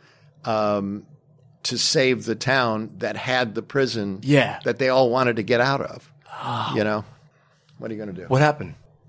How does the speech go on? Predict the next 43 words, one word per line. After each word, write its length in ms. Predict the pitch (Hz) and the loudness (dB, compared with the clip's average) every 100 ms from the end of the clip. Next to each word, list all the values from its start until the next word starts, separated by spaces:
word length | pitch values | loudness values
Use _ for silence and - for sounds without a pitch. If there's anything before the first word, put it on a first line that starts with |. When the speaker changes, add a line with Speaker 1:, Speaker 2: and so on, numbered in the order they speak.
| - - - _ - | -20 -20 -20 _ 0
Speaker 1:
It 140 | 180 | 2
was 280 | 196 180 143 | 4 4 4
mostly 460 | 156 151 160 - 139 | 4 6 6 4 -2
financial. 580 | - 117 104 101 98 120 | 0 0 0 -4 0 2
Speaker 3:
Well, 100 | 98 | 2
financial, 440 | - 110 98 113 | 2 2 2 0
Speaker 1:
It 40 | |
Speaker 3:
yeah. 60 | 113 | 0
Speaker 1:
was 140 | 117 | 0
a 100 | 123 | 2
hard, 420 | 117 127 123 107 - | 4 6 4 0 -8
it 100 | 127 | -6
was 260 | 110 110 | -4 -4
hard 380 | 104 113 107 98 | -2 0 0 -2
to, 400 | - 107 101 98 | -4 -2 -2 -2
uh, 280 | 104 101 110 - - _ - | -4 -6 -10 -12 -20 _ -6
Speaker 3:
That's, 240 | 117 - | -4 0
yeah, 180 | 139 107 | 4 4
we 120 | 92 101 | 4 2
Speaker 1:
it 60 | |
was 140 | 135 120 | 2 4
a, 100 | 151 | 2
it 80 | 156 | 4
would 160 | 151 156 | 4 4
have 100 | 151 | 4
been 180 | 156 | 4
a, 340 | 143 127 117 107 - | 6 6 4 2 -8
an, 140 | 135 127 | -4 0
you 140 | 131 | 2
know, 220 | 107 101 | 2 0
a, 160 | 107 107 | 0 -2
a, 460 | 98 117 107 104 107 - | -2 -6 -4 -6 -8 -8
a, 140 | 117 101 113 - - 131 | -6 -6 -10 -20 -20 -16
a 80 | 107 117 - - _ - 180 143 | -16 -18 -20 -20 _ -16 -14 -4
Marvel 500 | 123 135 131 123 113 | 2 4 4 2 0
Universe 640 | 117 127 117 101 95 - | 0 2 2 0 -2 -2
moment 500 | 107 101 95 87 101 | 2 2 2 -2 -2
Speaker 3:
Yeah. 200 | - - | 4 4
Speaker 1:
as 80 | 117 | 6
opposed 480 | 117 107 110 98 92 | 4 4 4 4 2
to, 140 | 113 101 | 2 2
Speaker 3:
Exactly. 220 | 98 82 | 2 2
Speaker 1:
uh, 320 | 82 104 98 | 2 2 0